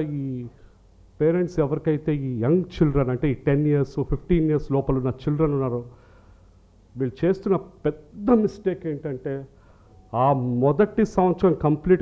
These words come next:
కాకుండానే వాళ్ళు ఏడవకూడదు, లేకపోతే వాళ్ళని ఏంటంటే ఒక మూలకు పెట్టాలని చెప్పి వాళ్ళ చేతిలో మొబైల్ పెట్టేస్తున్నారు. నేను చదువుకునే రోజుల్లో, అంటే చాలామంది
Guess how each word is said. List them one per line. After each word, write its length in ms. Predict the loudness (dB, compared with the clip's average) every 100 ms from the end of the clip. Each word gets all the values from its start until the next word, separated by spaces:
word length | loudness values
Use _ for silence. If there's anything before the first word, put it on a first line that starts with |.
| 4
కాకుండానే 600 | 0 2 0 0 0 0
వాళ్ళు 160 | 0 0 2
ఏడవకూడదు, 540 | 4 4 4 0 2 0 -2
లేకపోతే 480 | -4 -2 -2 0 0
వాళ్ళని 320 | 4 4 4 2
ఏంటంటే 260 | 4 4 2
ఒక 120 | -2 0 4
మూలకు 240 | 4 4
పెట్టాలని 320 | -2 0 -2 -2
చెప్పి 120 | -4
వాళ్ళ 100 | -6 -4
చేతిలో 200 | -2 0 0
మొబైల్ 240 | 0 0
పెట్టేస్తున్నారు. 580 | 0 -4 -6 -6 -8 0 0 0 -14 -20 -20 -20 -20 -20 -20 -20 -20 -20 -12 -2 4
నేను 180 | 4 4
చదువుకునే 380 | 2 0 0 2 2
రోజుల్లో, 300 | 0 -2 -2
అంటే 140 | -4 -4
చాలామంది 560 | -2 -2 -2 -2 -4